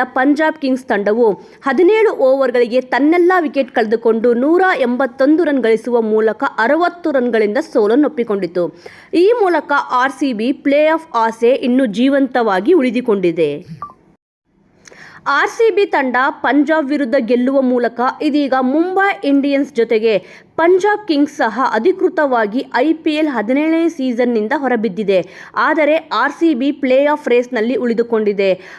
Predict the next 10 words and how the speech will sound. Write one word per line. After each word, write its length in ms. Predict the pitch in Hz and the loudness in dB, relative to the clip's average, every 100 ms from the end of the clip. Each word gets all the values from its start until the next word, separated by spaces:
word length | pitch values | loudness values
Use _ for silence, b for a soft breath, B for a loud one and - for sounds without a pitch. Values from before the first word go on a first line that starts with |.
| - | -6
ಹಾಗಿದ್ದರೆ 640 | 269 339 359 320 247 247 | -2 0 2 0 2 0
ಆರ್ 400 | - - 220 320 | 0 -2 -2 -2
ಸಿ 220 | 320 339 | 0 0
ಬಿ 180 | 240 285 | 2 0
ಪ್ಲೇ 320 | 302 285 302 | 0 0 2
ಆಫ್ 180 | 320 320 | 2 0
ಭವಿಷ್ಯ 460 | 233 240 247 - 277 | 0 0 -2 -4 -4
ಹೇಗಿದೆ 480 | 202 262 320 339 320 | 0 0 0 2 0
ಎಂದು 360 | 220 202 202 | 0 -2 0
ನೋಡೋಣ. 420 | 311 240 202 185 | 2 2 2 0